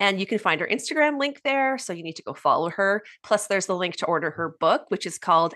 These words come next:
Everything No One Tells You About Parenting a Disabled Child, Your Guide to the Essential Systems, Services, and Supports.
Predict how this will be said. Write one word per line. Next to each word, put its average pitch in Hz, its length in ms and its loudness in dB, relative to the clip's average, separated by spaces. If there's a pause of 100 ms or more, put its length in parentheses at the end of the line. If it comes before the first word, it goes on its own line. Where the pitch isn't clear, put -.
Everything 185 800 0
No 196 160 2
One 214 220 4
Tells 175 340 -4
You 165 140 -4
About 214 280 -2
Parenting 165 480 -6
a 151 40 -4
Disabled 147 480 -4
Child, 262 480 4 (340)
Your 220 120 2
Guide 180 360 4
to 180 80 -12
the 165 140 -6
Essential 165 360 -4
Systems, 180 580 -4
Services, 156 760 -6
and 139 200 -4
Supports. - 760 -4